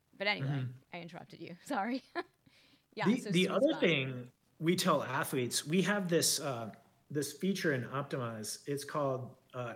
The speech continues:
Speaker 2: your consistency calendar. You may be able to see it right here.
Speaker 1: Okay.
Speaker 2: But when you, when you work out, you get a green.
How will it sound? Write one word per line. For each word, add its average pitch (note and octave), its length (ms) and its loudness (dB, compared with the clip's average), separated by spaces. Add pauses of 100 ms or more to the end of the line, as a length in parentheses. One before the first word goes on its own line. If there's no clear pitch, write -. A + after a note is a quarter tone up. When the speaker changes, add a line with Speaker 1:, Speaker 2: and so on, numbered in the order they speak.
Speaker 2:
your C3+ 160 -2
consistency C#3 800 -4
calendar. A#2 480 -6
You B2+ 220 -6
may E3+ 240 0
be D3 220 -4
able C3+ 140 0
to A#2 100 -6
see C3+ 340 -2
it C#3 80 -6
right C#3 200 -4
here. C3+ 360 -2
Speaker 1:
Okay. G3 320 -8 (340)
Speaker 2:
But C3+ 160 0 (400)
when D#3 220 0
you, G#3 760 2 (200)
when D#3 200 0
you F#3 140 4
work G3 320 6
out, C#3 320 2
you C#3 80 0
get C#3 220 2
a C3+ 40 2
green. B2 520 0